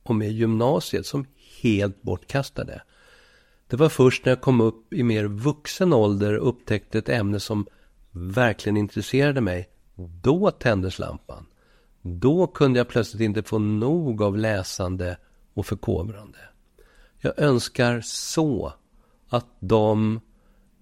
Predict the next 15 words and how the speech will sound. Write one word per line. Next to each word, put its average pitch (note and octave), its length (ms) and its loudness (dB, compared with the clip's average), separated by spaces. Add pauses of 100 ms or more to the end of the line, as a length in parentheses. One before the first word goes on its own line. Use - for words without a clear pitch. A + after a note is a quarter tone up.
under A#2 380 4
de A#2+ 140 4
där G#2 300 -2
skolåren A2 1200 2
lite C3+ 340 0
mer C#3 420 2
hade A#2 240 0
uppmuntrat G#2+ 680 0
mig G2+ 160 0
till G2+ 220 -2
att G#2 160 -4 (460)
själv G2+ 680 -2 (340)
utforska B2 1000 -2
vad G2+ 160 0
som G2+ 280 -2